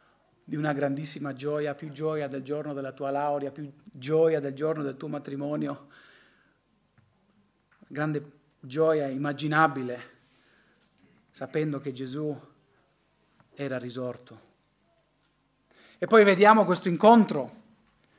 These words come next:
sorprendente, ma quante sorprese aveva Dio in mente per queste donne questa mattina.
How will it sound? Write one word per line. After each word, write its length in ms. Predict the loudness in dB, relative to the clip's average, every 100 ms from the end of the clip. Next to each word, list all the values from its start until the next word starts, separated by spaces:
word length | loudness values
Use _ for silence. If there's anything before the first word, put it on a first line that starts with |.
| _
sorprendente, 800 | -6 -4 0 4 6 6 4 0
ma 140 | 0
quante 380 | 4 6 8 6
sorprese 680 | 4 0 4 6 6 6 4
aveva 260 | 4 2
Dio 260 | 0 4 6
in 80 | 6
mente 340 | 4 4 4
per 120 | 0
queste 340 | 6 6 6 4
donne 380 | 8 8 6 4
questa 300 | 2 2 2
mattina. 600 | 2 0 2 4 4